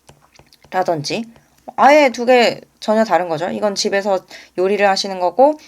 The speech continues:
이거는 이제 회사에서 일을 잘 하시는 거고 그 의미의 일이에요. 그 다음 뒤에 뭐 우리 엄마 다정해. 우리 엄마 엄해. 뭐가 됐든 요리랑 아무 상관이 없는 애가 들어가면 게다가가 들어가 줘야 돼요.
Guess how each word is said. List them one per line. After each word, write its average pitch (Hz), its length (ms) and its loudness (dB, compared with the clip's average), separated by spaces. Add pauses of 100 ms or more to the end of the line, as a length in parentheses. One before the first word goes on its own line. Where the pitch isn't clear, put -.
(140)
이거는 185 460 -4
이제 165 140 -4
회사에서 254 560 0
일을 180 160 -4
잘 156 200 -6
하시는 165 260 -10
거고 147 460 -12
그 202 340 -6
의미의 156 300 -6
일이에요. 156 600 -6 (300)
그 269 80 2
다음 302 280 6
뒤에 254 380 4 (280)
뭐 247 220 6
우리 226 200 0
엄마 196 160 0
다정해. 160 520 -4 (1700)
우리 202 120 -2
엄마 151 160 0
엄해. 165 440 0 (1120)
뭐가 294 320 6
됐든 339 420 2 (140)
요리랑 208 420 4
아무 156 460 2
상관이 277 420 0
없는 202 300 -2
애가 208 160 0
들어가면 196 560 2 (220)
게다가가 190 720 0
들어가 151 340 -6
줘야 143 240 -12
돼요. - 180 -20